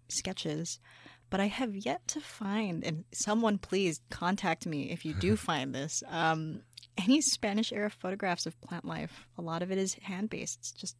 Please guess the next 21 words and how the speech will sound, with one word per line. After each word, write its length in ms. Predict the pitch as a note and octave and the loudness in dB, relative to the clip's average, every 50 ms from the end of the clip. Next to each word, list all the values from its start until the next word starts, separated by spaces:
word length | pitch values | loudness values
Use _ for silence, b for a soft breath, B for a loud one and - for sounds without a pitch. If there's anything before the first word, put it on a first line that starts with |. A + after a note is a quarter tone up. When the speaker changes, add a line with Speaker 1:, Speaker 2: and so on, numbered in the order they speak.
| - - | -12 -12
Speaker 1:
it's 260 | D3+ - - - - | -12 -10 -10 -8 -6
illustration. 640 | E3+ D#3 F3 F3+ - - D#3 F3 - - C#3+ D3 D#3 - _ _ b b b b b b b b b b b b b b b b b b b b b b - - | -4 -2 -2 -2 -2 -2 -4 -4 -2 -2 -2 -2 -2 -4 _ _ b b b b b b b b b b b b b b b b b b b b b b 0 4
Speaker 2:
Do 80 | A#2+ | 4
you 80 | A#2 A2+ | 6 6
know, 440 | G2+ F#2 F#2 G2+ G#2 G2 F#2 F#2 F2+ | 6 6 6 6 6 4 4 2 2
um, 360 | F2+ F2 E2+ E2+ E2 E2 D#2+ - _ _ _ _ _ _ _ _ - - | 0 -2 -4 -4 -6 -6 -8 -12 _ _ _ _ _ _ _ _ -2 2
at 180 | G#2+ G2+ - | 2 2 2
the 120 | - F#2 E2+ | 2 -2 0
same 260 | - - F#2 F2 F2 | 0 0 0 0 0
time 360 | - F2 F2 E2+ F2 F2 F2 | 0 0 0 0 0 -2 -2
during, 240 | E2 E2+ E2+ E2+ E2+ - | -2 -2 -2 -2 0 2
as 460 | F2+ E2+ E2 E2 - - - - - - | 2 2 2 0 -2 -4 -4 -6 -8 -8
Spanish, 720 | - - - - F2+ E2 E2 E2+ E2 - - - - - - - | -8 -6 -2 0 0 0 0 0 0 0 0 0 0 0 -2 -2
uh, 280 | - E2+ E2+ E2 E2 | 0 0 0 0 0
colonial 340 | E2 - F2 F2 F2 E2+ E2+ | -2 -4 -4 -4 -4 -4 -2
rule 380 | E2+ E2+ E2+ E2+ E2+ E2+ E2+ E2+ | -2 -2 0 0 0 0 0 0
in 280 | - E2+ E2 E2 E2 | 0 -2 -2 -4 -6
the 80 | E2 - | -6 -6
Philippines, 680 | - F2+ F#2 F2 F#2 F#2 F#2 F#2 F2+ F2 - - - - | -6 -6 -6 -4 -4 -4 -4 -4 -4 -4 -2 -2 -2 -4
were 120 | - F2 E2+ | -4 -4 -4
there 500 | E2 E2+ E2 E2 D#2+ E2 E2 D#2+ D#2+ | -2 -2 -2 -2 -4 -4 -4 -6 -6